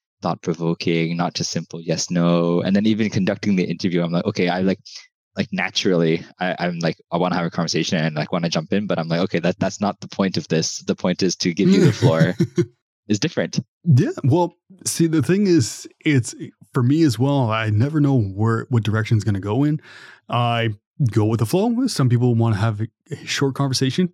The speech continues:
Speaker 2: I'm cool with that. We can have a short conversation. Some people wanna have a, I think my longest one was two, almost two hours. We went on for two hours 'cause they had two hours to share. And when it comes to the formulation of my questions, s-, yeah, the, uh, as you noticed,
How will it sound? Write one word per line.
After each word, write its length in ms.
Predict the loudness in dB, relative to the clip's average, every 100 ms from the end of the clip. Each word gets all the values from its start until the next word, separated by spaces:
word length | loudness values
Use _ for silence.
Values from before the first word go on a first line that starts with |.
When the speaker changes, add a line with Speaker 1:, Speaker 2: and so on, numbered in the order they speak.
| _
Speaker 2:
I'm 160 | -2 -2
cool 160 | 0 0
with 160 | 0
that. 160 | 0 -2
We 80 | 0
can 80 |
have 100 | 2
a 60 | 0
short 240 | -2 -4
conversation. 560 | -2 -2 -2 -2 -2 -4 -6 -20 -8
Some 160 | -2 0
people 200 | 2 2
wanna 220 | 2 2
have 160 | 2 2
a, 260 | 2 0 -4
I 80 | -4
think 160 | 0
my 80 | 0
longest 400 | 0 0 0 2
one 160 | 2 4
was 280 | 2 -2 -10
two, 680 | -10 0 4 6 4 2 0 -2
almost 300 | 0 0 0
two 180 | 0 0
hours. 420 | 2 2 0 -4 _ _ -6
We 160 | 0
went 220 | 0 0 0
on 100 | 0
for 140 | 0
two 180 | 0 0
hours 220 | 0 0
'cause 140 | 0
they 80 | 0
had 100 | 0
two 180 | 0 0
hours 240 | 2 0 -2
to 60 |
share. 400 | -2 0 0 -2 -4 -20 -20 -20 -20 _ _
And 480 | -2 0 2 2 2
when 260 | 0 2 2
it 120 | 0
comes 280 | 0 0 0
to 120 | 0
the 180 | 0 -2 -6 _
formulation 680 | -4 -2 0 2 0 4
of 80 | 4
my 100 | 4
questions, 800 | 0 -4 -2 -2 0 0 0 -4 -10 _ _ _ _ -14
s-, 140 | -4 0
yeah, 200 | 0 2
the, 180 | 0 4
uh, 380 | 2 4 2
as 140 | 2 4
you 80 | 4
noticed, 560 | 4 2 2 0 -8